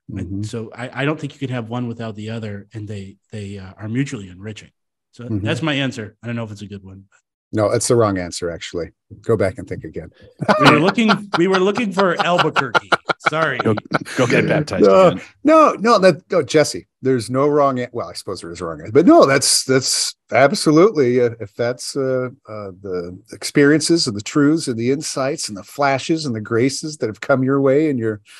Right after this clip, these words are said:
Speaker 2: your life, then, man, that's, that's great. Doctor McNamara, I presume.
Speaker 3: Yes, is the old man of the group here. Uh,
Speaker 2: Hmm.
Speaker 3: we didn't talk about encounters when I was in C C D.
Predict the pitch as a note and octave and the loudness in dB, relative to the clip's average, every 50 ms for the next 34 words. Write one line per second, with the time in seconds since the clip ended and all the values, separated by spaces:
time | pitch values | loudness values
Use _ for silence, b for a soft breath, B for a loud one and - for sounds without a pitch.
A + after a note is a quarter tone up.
0 | B B B B B B _ _ - B2 C3 C3 B2 A#2 A#2 D3 D#3+ - - G#2 | B B B B B B _ _ -4 0 0 2 2 2 2 2 0 -2 -4 -10
1 | F#2+ F2 E2 E2+ _ _ _ _ _ _ _ _ - F#2 G#2 A2+ G#2 D#2 D2 D2+ | -10 -10 -12 -18 _ _ _ _ _ _ _ _ -14 -12 -10 -10 -10 -12 -12 -14
2 | F2+ G#2 - - - - - _ - A2+ A#2+ - - - - F2+ G2 E2+ - - | -14 -14 -12 -14 -16 -16 -16 _ -12 -12 -12 -12 -12 -10 -8 -8 -8 -8 -10 -14
3 | _ _ _ _ _ _ _ _ _ _ _ _ _ _ _ _ _ _ _ _ | _ _ _ _ _ _ _ _ _ _ _ _ _ _ _ _ _ _ _ _
4 | _ _ _ _ _ - C#3 C3+ C#3+ D3 - - - D3+ C#3+ C#3+ C#3 B2 A#2 A2+ | _ _ _ _ _ 0 2 4 4 2 2 2 2 4 4 4 2 0 -2 -2
5 | A2 - _ - F2 D#2+ E2 D#2 D2+ C#2+ C2+ - - - D2 - F2+ E2 D#2+ D#2 | -4 -6 _ -12 -14 -14 -14 -14 -14 -16 -16 -20 -20 -20 -20 -16 -16 -14 -14 -14
6 | D2 D2 D2+ D#2+ - _ _ _ _ _ _ _ - G2+ A2+ A2 G#2+ F#2 G#2 F#2 | -18 -18 -20 -20 -20 _ _ _ _ _ _ _ 2 4 4 4 4 2 0 0
7 | E2 F#2 F2+ F2+ F#2+ G2+ G2 F#2 E2+ D2+ D2+ D#2 D#2 D#2 D2+ C#2+ C#2 C2 C#2+ C#2+ | 0 0 0 2 2 2 0 0 -2 -4 -6 -4 -4 -4 -4 -4 -6 -6 -6 -8
8 | - C#2+ C2+ C2+ - - D2 C#2 C2+ C#2 C#2 - - - E2 D#2+ D2 C#2+ C#2 C#2 | -6 -6 -8 -8 -8 -8 -8 -8 -10 -10 -12 -14 -16 -18 -16 -14 -12 -12 -8 -2
9 | - D3+ C#3+ A#2+ - - B2+ C3 A2 F2+ - - G#2+ F#2 F2+ G#2+ F#2 E2+ D#2+ D#2+ | 0 2 2 2 2 0 2 2 2 2 2 2 0 0 0 -2 -2 -2 -2 -2
10 | D#2 D#2 - - G#2+ F#2+ F2+ E2 - E2 D2+ D2+ D2+ - - D#2+ D2+ D2+ D2+ D#2 | -4 -4 -4 -4 -4 -2 -4 -4 -4 -4 -4 -4 -6 -6 -6 -6 -6 -4 -4 -4
11 | D#2+ D#2 D#2 - - D#2 D#2 D2 - - F#2 E2 - - E2 D2 D#2 D#2+ D#2 F2 | -4 -6 -8 -8 -10 -12 -12 -12 -10 -8 -8 -8 -6 -8 -6 -2 -2 -2 -2 -2
12 | F2 | -4